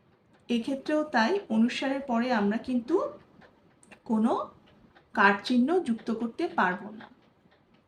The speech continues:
এই আকারটা অনুসারের পরে আমরা কখনোই ব্যবহার করতে পারবো না। এটা হচ্ছে একটা নিয়ম। এরপরে নিয়মটা হচ্ছে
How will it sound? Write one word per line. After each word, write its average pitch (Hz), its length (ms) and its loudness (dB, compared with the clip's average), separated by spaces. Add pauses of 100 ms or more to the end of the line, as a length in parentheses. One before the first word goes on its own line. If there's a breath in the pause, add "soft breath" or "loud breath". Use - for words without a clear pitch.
(480)
এই 220 120 -4 (100)
আকারটা 277 560 2 (300)
অনুসারের 269 680 2
পরে 226 200 -2
আমরা 226 240 0 (100)
কখনোই 277 420 -4 (1500)
ব্যবহার 220 380 4 (100)
করতে 208 260 -2 (160)
পারবো 208 280 -2 (100)
না। - 80 -20 (1120)
এটা 233 260 -2
হচ্ছে 269 240 -4 (220)
একটা 233 200 -2
নিয়ম। 220 320 2 (1300 soft breath)
এরপরে 302 400 4
নিয়মটা 294 480 -2
হচ্ছে 302 240 -4